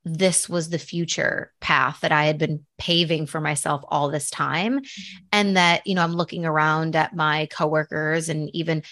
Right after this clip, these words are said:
Speaker 1: someone who was, uh, somewhat of a boss to me at the time. He was just in a cubicle right next to me and looked like he was hating his life. Um, and I'm like,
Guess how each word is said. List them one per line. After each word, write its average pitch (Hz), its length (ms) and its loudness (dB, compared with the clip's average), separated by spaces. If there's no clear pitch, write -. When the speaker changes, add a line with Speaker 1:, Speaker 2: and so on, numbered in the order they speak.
Speaker 1:
someone 170 320 0
who 175 80 2
was, 170 320 -2
uh, - 220 -2
somewhat 180 400 2
of 165 120 0
a 156 60 0
boss 151 380 2
to 185 80 -4
me 165 120 -2
at 139 80 -6
the 156 60 -6
time. 160 320 0
He 170 120 0
was 170 160 -2
just - 240 -6
in 170 80 0
a 160 40 0
cubicle 165 600 -2
right 160 180 -2
next 170 300 -4
to 170 80 -2
me 170 340 -2
and 175 360 0
looked 180 320 -2
like 175 140 0
he 175 120 -4
was 170 280 -2
hating 175 320 0
his 165 140 -4
life. 165 500 4
Um, 165 500 0
and 208 240 2
I'm 202 140 2
like, 185 400 2